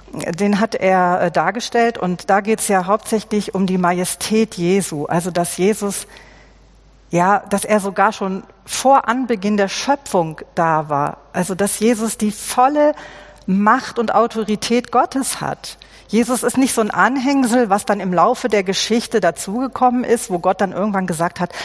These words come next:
„Ach, das hat alles nicht geklappt, jetzt mache ich's mal mit Jesus.“ Sondern nein, er war von Anfang an dabei. Die Fülle der Gottheit, der Kraft und der Macht, die liegen in Jesus verborgen.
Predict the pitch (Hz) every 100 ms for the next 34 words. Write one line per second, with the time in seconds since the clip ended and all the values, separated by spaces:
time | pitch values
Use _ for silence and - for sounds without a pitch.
0 | - - - 185 170 - 165 175 170 -
1 | 156 - 190 233 180 - 185 185 165 156
2 | 147 131 147 170 226 285 285 - - -
3 | - - - - 220 240 233 247 359 403
4 | 233 - 247 269 - 269 - - 381 311
5 | 294 - 247 320 294 262 - 285 320 226
6 | 196 - - - _ - 220 - - -
7 | 285 359 370 277 233 - 240 - - 233
8 | 208 - - 202 - 254 294 - 240 226
9 | 220 233 285 - 226 220 277 254 233 262
10 | 240 269 - - 226 226 269 214 160